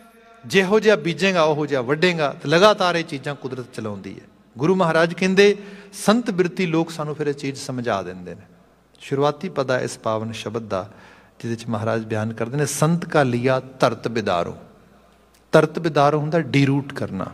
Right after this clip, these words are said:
ਧਰਤੀ ਤੋਂ ਜੜ ਪੱਟ ਦੇਣੀ ਉਸ ਰੂਪ ਦੇ ਵਿੱਚ। ਧੰਨ ਗੁਰੂ ਗੋਬਿੰਦ ਸਿੰਘ ਸਾਹਿਬ ਜੀ ਦਾ ਹੁਣੇ ਅਸੀਂ ਥੋੜ੍ਹੇ ਦਿਨਾਂ ਤੱਕ ਤਵਾਰੀਖੀ ਇਤਿਹਾਸ ਪੜ੍ਹਨਾ ਹੈ,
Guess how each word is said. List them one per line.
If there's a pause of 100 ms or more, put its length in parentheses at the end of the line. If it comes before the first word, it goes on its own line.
(200)
ਧਰਤੀ
ਤੋਂ
ਜੜ
ਪੱਟ
ਦੇਣੀ
ਉਸ
ਰੂਪ (120)
ਦੇ
ਵਿੱਚ। (920)
ਧੰਨ
ਗੁਰੂ
ਗੋਬਿੰਦ
ਸਿੰਘ
ਸਾਹਿਬ
ਜੀ
ਦਾ
ਹੁਣੇ
ਅਸੀਂ
ਥੋੜ੍ਹੇ
ਦਿਨਾਂ
ਤੱਕ (680)
ਤਵਾਰੀਖੀ
ਇਤਿਹਾਸ
ਪੜ੍ਹਨਾ
ਹੈ,